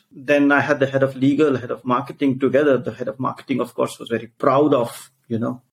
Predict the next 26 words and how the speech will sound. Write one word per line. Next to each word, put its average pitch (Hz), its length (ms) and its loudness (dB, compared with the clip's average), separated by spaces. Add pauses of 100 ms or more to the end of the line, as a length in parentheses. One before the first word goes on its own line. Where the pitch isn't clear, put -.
(100)
his 131 160 0
awards 131 500 4
and 123 100 2
everything. 131 420 0
And 135 80 4
he 165 60 4
didn't 240 200 4
want 127 180 0
to 143 80 -2
change. 139 260 2
He 135 60 2
didn't 139 240 2
want 123 180 2
his 131 140 -2
privacy 127 380 0
notice 127 260 0
to 156 100 -2
be 180 100 0
touched. 170 300 -2
And 127 180 2
of 123 140 -2
course, 139 200 2
the 127 80 -2
head 139 120 2
of 143 80 -2
legal, 117 360 2